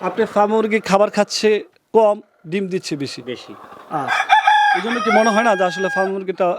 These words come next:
Speaker 1: বেশি লাভজনক?
Speaker 2: ফার্মি মুরগি আসলেই লাভজনক আছে, যে মনে হইলেন আপনি বাসাতে একশো পঞ্চাশ, দুইশো ফালতে পারবেন, সমস্যা নেই।
Speaker 1: আচ্ছা।
Speaker 2: এগুলাতে বেমার সেমারও কম। দ্বিতীয় অবস্থায় হইলো গিয়ে একমাত্র খালি ঠান্ডা লাগে, আর কোনো বেমার নাই এগুলাতে।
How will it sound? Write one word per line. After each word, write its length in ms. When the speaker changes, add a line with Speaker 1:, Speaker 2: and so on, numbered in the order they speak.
Speaker 1:
বেশি 200
লাভজনক? 360
Speaker 2:
ফার্মি 320
মুরগি 320
আসলেই 480
লাভজনক 500
আছে, 220
যে 180
মনে 260
হইলেন 360
আপনি 260
বাসাতে 460
একশো 380
পঞ্চাশ, 520
দুইশো 440
ফালতে 300
পারবেন, 220
সমস্যা 400
নেই। 200
Speaker 1:
আচ্ছা। 580
Speaker 2:
এগুলাতে 360
বেমার 280
সেমারও 380
কম। 280
দ্বিতীয় 300
অবস্থায় 320
হইলো 160
গিয়ে 220
একমাত্র 320
খালি 200
ঠান্ডা 300
লাগে, 260
আর 200
কোনো 220
বেমার 280
নাই 160
এগুলাতে। 420